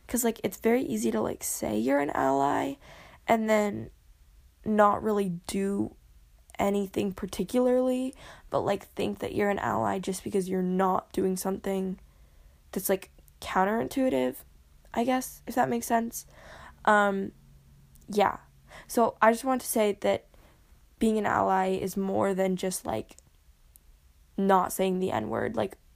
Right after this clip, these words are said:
when it com-, like, as a white person, like, not saying the N-word when it, like, comes on in a song or whatever. Like, and, and, yeah, that's a different group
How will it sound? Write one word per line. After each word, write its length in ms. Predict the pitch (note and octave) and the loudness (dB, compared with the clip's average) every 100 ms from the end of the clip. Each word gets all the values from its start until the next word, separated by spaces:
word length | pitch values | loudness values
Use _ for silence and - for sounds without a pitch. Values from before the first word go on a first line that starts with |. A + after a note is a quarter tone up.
| _ - | _ -14
when 200 | A#3 F#3+ | -2 -2
it 140 | - | -2
com-, 160 | - G3+ | -6 0
like, 140 | A3 G#3 | 2 4
as 140 | G3+ | 2
a 60 | G3 | 4
white 180 | F#3+ | 2
person, 300 | F#3 G3 G3 | 2 -4 -2
like, 200 | F#3+ F#3+ | -2 -4
not 160 | F#3+ F#3+ | -4 -4
saying 180 | - G3 | -4 -4
the 100 | G3 | -4
N-word 320 | G3+ A3 A3+ | -4 -4 -4
when 140 | G#3 | -4
it, 60 | A3 | -2
like, 160 | G#3+ F#3+ | -4 -4
comes 260 | F#3+ G3 | -6 -6
on 160 | - - | -6 -6
in 100 | - | -6
a 80 | - | -6
song 240 | - - | -6 -6
or 100 | - | -6
whatever. 360 | - - - - | -4 -4 -6 -2
Like, 200 | G#3 G#3 - - - - - - - - | 0 0 -8 -14 -14 -18 -18 -20 -2 2
and, 140 | B3 | 4
and, 280 | A#3 G#3+ - | 4 2 -2
yeah, 220 | - - - | -2 -2 2
that's 340 | F#3+ G3 - - - - | 0 0 -4 -8 -20 -6
a 40 | |
different 380 | F#3 F#3 G3+ - - - G3+ | -2 -2 -2 -10 -14 -12 -8
group 440 | F#3 F#3 F#3 - | 0 2 2 -2